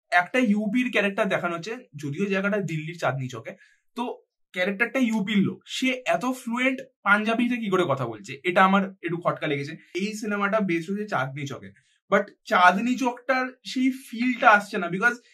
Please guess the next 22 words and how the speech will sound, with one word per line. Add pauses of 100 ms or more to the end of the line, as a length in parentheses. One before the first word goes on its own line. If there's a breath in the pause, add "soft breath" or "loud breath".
(160)
সিনেমাটা
একটা
জায়গার
মধ্যেই
বারবার
বারবার
ঘুরে
যাচ্ছে।
কটা
বাড়ি
আমরা
দেখতে
পাচ্ছি, (440)
কটা
দোকানই
দেখতে
পাচ্ছি,
এর
বাইরে
সিনেমাটা
বেরোচ্ছে
না।